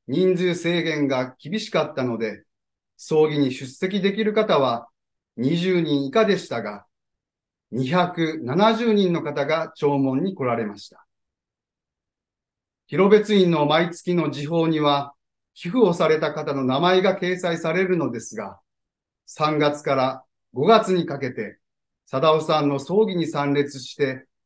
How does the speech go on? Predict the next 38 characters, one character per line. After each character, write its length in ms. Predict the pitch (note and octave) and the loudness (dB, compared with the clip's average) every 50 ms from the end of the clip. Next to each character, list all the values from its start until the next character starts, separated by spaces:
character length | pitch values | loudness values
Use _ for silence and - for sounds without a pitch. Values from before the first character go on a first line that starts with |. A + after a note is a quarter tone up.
| _ _ _ | _ _ _
ご 160 | - C#3 C#3 | -4 -4 -4
寄 140 | - - F#3 | -2 -4 -4
付 120 | E3+ F#3+ | -2 2
を 120 | F#3+ D#3+ D3+ | 2 2 2
さ 160 | D#3+ D#3+ D#3 | 2 0 0
れ 80 | D#3+ | 0
た 160 | D#3 D#3+ C#3+ - | 0 0 -2 -2
方 220 | D3+ D3 F#3 F#3 | -4 -4 -4 -2
々 200 | F#3+ F#3+ F#3 F3+ | -2 -2 -2 -2
の 140 | E3+ D#3+ C#3 | -2 -2 0
名 140 | C#3 C#3+ D#3 | 0 0 0
前 260 | F#3+ G3 G3 G3 F#3 | 2 2 2 2 4
が 260 | G3 F#3+ F3 - - _ _ _ _ _ _ _ _ | 2 2 2 0 -6 _ _ _ _ _ _ _ _
び 120 | - C#3+ | -6 -6
っ 20 | E3+ | -4
し 320 | E3+ - - - - A#3 | -4 -4 -6 -6 -4 -4
り 160 | C4+ C4 B3+ | -4 -2 2
と 380 | - E3 D3+ B2+ A2 - - _ _ | 4 4 4 4 2 -2 -8 _ _
掲 200 | - D3+ D3 D3 | 0 2 2 2
載 180 | D3 C#3+ C3 B2+ | 2 0 -2 -2
さ 140 | - C3+ C3+ | -2 -2 -2
れ 100 | D3 D3 | -2 -2
て 140 | D3 C#3+ | -4 -4
い 80 | B2+ C3 | -6 -4
た 100 | F#3 F3+ | -6 -6
こ 140 | F3+ G#3+ F3 | -6 -4 -4
と 120 | G3+ G3+ | -2 -2
に、 220 | G3 E3 C3 - - - _ _ _ _ _ _ _ _ _ _ | 0 0 -2 -4 -8 -14 _ _ _ _ _ _ _ _ _ _
と 80 | - G#2+ | -12 -6
て 160 | - D#3+ F#3 | -2 2 2
も 220 | G#3 A3 G3+ F3+ | 4 4 4 4
驚 240 | F3+ G3+ G3+ G#3 G3 | 4 6 6 4 4
き、 260 | G3 - C3+ - - - _ _ _ _ _ _ _ _ _ | 2 -2 -8 -10 -10 -14 _ _ _ _ _ _ _ _ _
ま 120 | - B2 C#3 | -8 -6 -4
た 240 | - C#3 B2+ B2 G#2+ | -2 0 0 0 0
同 260 | G2+ C#3 D3 D#3 D#3+ | 4 6 6 6 6
時 140 | D#3 D#3+ D3+ | 4 0 0
に 240 | D3 D3 D3 D3 | 0 0 0 -2